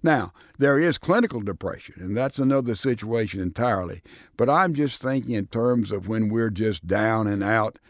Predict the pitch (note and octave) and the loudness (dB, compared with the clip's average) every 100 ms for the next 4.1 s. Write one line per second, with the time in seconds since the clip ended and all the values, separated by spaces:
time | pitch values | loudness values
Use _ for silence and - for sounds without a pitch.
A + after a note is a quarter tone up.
0 | - - _ _ _ - A2+ A2+ A#2 B2 | -20 -20 _ _ _ -6 0 2 4 4
1 | C3 E3 F#3+ D#3 A2+ G2+ G2+ G#2 C#3 A#2+ | 6 4 4 0 -2 -4 -2 -2 -2 0
2 | B2 C3+ D3+ - D3+ D#3 D#3 D#3+ D3 D#3 | 2 2 0 2 4 4 0 2 2 2
3 | D#3+ F3 G3 B2 - - G#2 G2+ B2 B2+ | 2 0 0 -2 -6 -10 -8 -4 -2 -2
4 | A#2 | -2